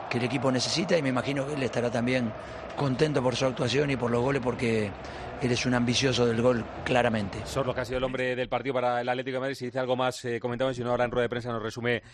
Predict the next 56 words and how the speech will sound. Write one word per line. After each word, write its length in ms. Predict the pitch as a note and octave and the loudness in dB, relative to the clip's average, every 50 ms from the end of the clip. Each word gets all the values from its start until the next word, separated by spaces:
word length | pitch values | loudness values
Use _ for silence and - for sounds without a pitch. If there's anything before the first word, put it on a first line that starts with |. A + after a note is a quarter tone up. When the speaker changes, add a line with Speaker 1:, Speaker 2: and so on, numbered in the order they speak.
| - - | -12 -6
Speaker 2:
Antonio 340 | - A#2+ C3 A2+ C3 C3 C3 | -4 -4 -2 0 0 0 2
Ruiz. 180 | C3 D3+ D#3 - - | 2 0 -2 -2 -4
Eh, 160 | B2 A#2 A2 | -6 -6 -6
lo 100 | G#2+ A2+ G#2 | -8 -6 -6
que 60 | A#2+ | -4
os 40 | A2 | -2
decía, 180 | A#2+ A2+ C3+ | -2 -2 0
compañeros, 360 | C#3+ D3 C#3+ D3 D3+ D#3 D#3+ D3+ | -2 0 2 2 2 2 0 0
es 60 | - | -2
que 200 | D#3+ D#3 D3 - - - - - - - - - | -2 -2 -2 -2 -6 -12 -16 -16 -16 -16 -8 -6
es 160 | D3+ C#3+ - | -4 -2 -2
evidente 280 | D3 C#3+ D3 D3+ D#3+ E3+ | 0 0 0 -2 -2 -4
que 160 | C#3+ D#3 C3+ | -4 -2 -2
al 100 | B2+ B2 | 0 0
Atlético 380 | A#2+ A#2+ C3 C3+ C#3 C#3 D3 C#3 | 0 0 -2 -2 -2 -2 0 0
le 80 | C3+ | 2
ha 40 | B2+ | 4
dado 140 | B2+ A#2+ A#2 | 4 2 2
tiempo 220 | A#2 A#2+ A2 A#2 | 0 -2 -2 -2
a 60 | A2+ G#2+ | -2 0
llegar. 320 | A#2+ C#3 D#3 B2 G#2 F2+ | 0 0 0 0 -2 -6
Los 200 | G#2+ A#2 A2+ - - | -6 -6 -6 -6 -6
empates 400 | A2 A2 - C3 C3 C3 C#3 B2 | -6 -2 0 0 0 0 -2 -2
del 160 | C3 C3+ B2 | -2 -2 -2
Real 120 | C3 C3 | -2 -2
Madrid 200 | C3 C3 B2+ C3 | 0 0 -2 -2
contra 460 | A#2 B2 A#2+ B2 A#2+ B2 A#2+ A#2+ A#2 A#2 | -4 -4 -4 -2 0 0 2 2 0 0
el 220 | A2 A#2 B2 A#2+ | -2 -4 -6 -6
Rayo 260 | A#2 A#2+ C3+ C#3 C3+ C3 | -2 0 0 2 2 2
Vallecano 340 | C3 C3 A#2+ C3+ B2+ C3 | 0 0 0 -2 -4 -4
y 20 | A#2+ | -4
contra 240 | B2 B2+ A#2+ B2 C3+ | -4 -2 0 0 0
Elche 160 | D3 - F3 | 0 0 -2
le 60 | D3+ | -2
han 120 | C3+ C3 A#2 | -2 0 0
permitido 500 | C#3+ B2+ B2 B2+ B2 A#2 C3+ C3+ C#3 C3+ | -2 -2 -2 -2 -4 -4 -2 0 2 2
a 80 | C3 C#3+ | 2 2
él 160 | D#3 F#3 - - - _ _ | 0 -2 -6 -12 -20 _ _
ganar 360 | A#2 B2 B2+ B2 C3+ D#3+ F#3 D3 | -4 -2 -2 0 0 -2 -2 -2
y 160 | - D3+ C#3 A#2 | -4 -4 -2 -2
llegar. 320 | A#2+ A#2 A#2+ F#3 F3+ A2+ | -2 0 0 0 0 0
O 80 | G2 F#2+ | -4 -6
sea, 140 | - A2+ | -8 -8
está 120 | G2+ - A#2+ | -6 -4 -2
a 40 | B2+ | 0
una 120 | C3+ C#3 | 0 0
distancia 440 | C#3 A#2+ - D3+ D3 C#3+ D#3 C3+ A#2+ | 0 0 0 -2 -2 0 0 -2 0
muy 180 | A2+ A#2+ C#3 C3 | 0 -2 -2 0
potente 460 | C#3+ D3 A#2+ C#3 D3 D3+ D3 F#3+ F#3+ | 0 0 0 0 0 0 -2 -2 -2
y 80 | D#3+ A#2+ | -2 -4
está 240 | - - C#3 C#3 | -2 -2 0 0
muy 280 | C3 B2 C3 C#3+ D3+ C3+ | 0 0 0 0 0 2
al 140 | A#2+ A#2 A#2 | 0 0 0
lado 160 | A#2+ A2 G#2+ | 0 2 2
ahora, 240 | A#2 D#3 F3 B2 F#2 | 2 2 2 0 -2
¿no? 160 | G#2 C#3+ F#3+ | -4 -6 -10